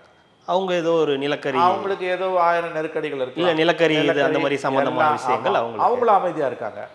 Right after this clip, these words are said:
Speaker 1: இன்னொருத்தர் புது கட்சி, அவர் இப்ப பேச
Speaker 2: அவருக்கு
Speaker 1: மாட்டாரு.
Speaker 2: இது என்ன புரியுமா, புரியாதானே தெரியாது. அவரை பத்தி எதுவும் பேசாம இருக்கிறது நமக்கு நல்லது. அவங்க ஆளுங்க, தம்பிங்களுக்கு கோவம் வரும்.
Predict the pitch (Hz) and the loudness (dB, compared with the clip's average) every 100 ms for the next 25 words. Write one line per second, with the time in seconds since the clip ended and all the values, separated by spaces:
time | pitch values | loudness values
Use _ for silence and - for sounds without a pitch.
0 | - 165 180 170 175 160 170 156 139 135 | -12 -2 0 0 -2 0 -2 -2 -4 -6
1 | 143 - 135 139 135 143 131 135 123 123 | -10 -8 -4 -4 -2 0 2 2 0 -2
2 | 120 127 139 123 123 127 117 113 113 123 | -2 -2 -4 -6 -10 -10 -8 -10 -8 -10
3 | 113 110 101 101 104 - 92 90 90 92 | -8 -8 -8 -12 -14 -12 -12 -12 -12 -10
4 | 107 107 104 113 117 113 120 127 107 101 | -10 -10 -12 -12 -12 -10 -10 -10 -12 -12
5 | 98 98 95 98 92 98 92 92 113 - | -12 -14 -14 -14 -14 -12 -14 -14 -18 -18
6 | 98 101 98 104 107 - 104 120 107 92 | -16 -12 -10 -10 -10 -12 -12 -10 -12 -12
7 | 110 107 92 98 - | -10 -10 -10 -16 -18